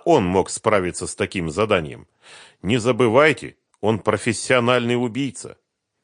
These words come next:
Мы везде натыкались на деятельность этого фонда. На прошлых выборах они тоже сыграли свою неблаговидную роль, подставив подножку Бушу. Нам просто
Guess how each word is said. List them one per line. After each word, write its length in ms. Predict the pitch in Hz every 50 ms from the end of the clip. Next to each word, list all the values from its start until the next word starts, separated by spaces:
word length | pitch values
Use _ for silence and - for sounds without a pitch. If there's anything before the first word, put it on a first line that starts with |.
| _ _ _
Мы 280 | - 76 85 117 143
везде 380 | 139 143 143 131 120 135 180 180
натыкались 640 | 127 101 92 - 104 - 117 104 87 85 80 -
на 120 | 101 107 113
деятельность 580 | 101 110 98 90 - - 85 85 85 - - -
этого 340 | - 110 87 - 95 95 104
фонда. 560 | - - - 123 87 76 71 65 65 65 - _ _ _ _ _ _ _ _ _ _ _ _ _ _ _ _ _ _ _ -
На 160 | 85 101 107
прошлых 460 | - 120 143 143 120 - 135 120 -
выборах 440 | 120 147 170 135 120 104 92 80 -
они 200 | 110 123 139 139
тоже 300 | - 196 196 - 101 92
сыграли 520 | - - 107 92 90 92 98 95 85 82
свою 320 | 80 - - 95 101 95 85
неблаговидную 880 | 85 95 92 92 98 98 92 104 104 101 104 95 80 90 92 95 95
роль, 240 | 95 104 104 87 - - _ _ _ -
подставив 640 | - 101 - - - - 110 98 92 92 - -
подножку 600 | - 110 107 90 90 95 104 98 87 - - 98
Бушу. 460 | 87 85 104 107 87 - - 67 - _ _ _ _ _ _ _ _ _
Нам 280 | - 82 104 120 117 101
просто 480 | - 123 139 180 190 - - - -